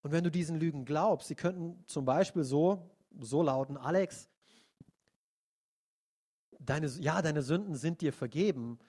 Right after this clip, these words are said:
aber Alex, du wirst nie in der Lage sein, ähm, diese eine Sache loszuwerden. „Alex, das, damit hat dein,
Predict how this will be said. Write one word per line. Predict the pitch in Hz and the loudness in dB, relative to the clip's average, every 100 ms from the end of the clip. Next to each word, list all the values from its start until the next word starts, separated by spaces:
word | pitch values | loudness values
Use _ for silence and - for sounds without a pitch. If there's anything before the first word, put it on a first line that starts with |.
| _ _ - | _ _ -10
aber | 110 117 | -6 -2
Alex, | 120 175 160 - - - _ _ _ _ _ _ _ _ | 2 2 2 -4 -16 -20 _ _ _ _ _ _ _ _
du | 131 | 0
wirst | 156 147 - | 0 0 -4
nie | 160 196 | 0 2
in | 202 | 4
der | 170 151 | 2 2
Lage | 135 160 156 | 4 4 2
sein, | 135 143 139 143 135 _ _ - | 2 2 2 -2 -8 _ _ -4
ähm, | 139 135 147 - _ _ _ _ - - | -2 -2 -6 -12 _ _ _ _ -20 -20
diese | 170 110 165 156 151 | -18 -4 0 0 0
eine | 147 165 156 | 0 2 2
Sache | 131 127 131 117 110 | 2 0 0 -2 -4
loszuwerden. | 123 127 127 - - 113 107 101 92 87 _ _ _ _ _ _ _ _ _ _ _ _ _ | -2 0 -2 -4 -8 -4 -4 -6 -12 -18 _ _ _ _ _ _ _ _ _ _ _ _ _
„Alex, | - 170 165 - | 0 0 0 -2
das, | 147 - | -6 0
damit | 156 170 156 | 2 4 2
hat | 160 | 2
dein, | 147 131 | 0 -2